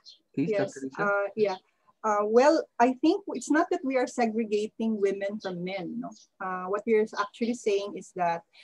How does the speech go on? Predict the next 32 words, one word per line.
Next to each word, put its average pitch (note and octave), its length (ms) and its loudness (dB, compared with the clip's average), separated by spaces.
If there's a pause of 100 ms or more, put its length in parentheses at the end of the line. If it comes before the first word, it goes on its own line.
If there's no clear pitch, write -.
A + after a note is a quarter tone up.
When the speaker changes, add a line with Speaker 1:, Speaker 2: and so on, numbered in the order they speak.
(240)
Speaker 2:
in A3+ 180 6
agricultural A3+ 640 2
value G3+ 260 2
chains, A#3 320 2
as G3+ 160 -6
was G#3+ 160 0
explained A3 480 0
by G3+ 160 2
one F#3+ 220 0
of - 120 -14
our F#3+ 120 -2
reactors, F3+ 720 -6
no? A#3+ 180 -6 (320)
When A#3 160 10
you A#3+ 80 10
say A#3 240 4
farmer A#3 680 6 (160)
and G3+ 180 -4
when, G3+ 320 0 (300)
uh, F#3 200 4
and G3 160 2
farmers A#3+ 380 6
are G3+ 100 2
engaged F#3+ 460 4
by F#3+ 140 -2
governments, F#3 840 0 (260)
um, E3 320 -8 (420)
they A3+ 80 10
are A3+ 80 10
usually C4 480 8
men. F#3 480 2
No? A3+ 80 -6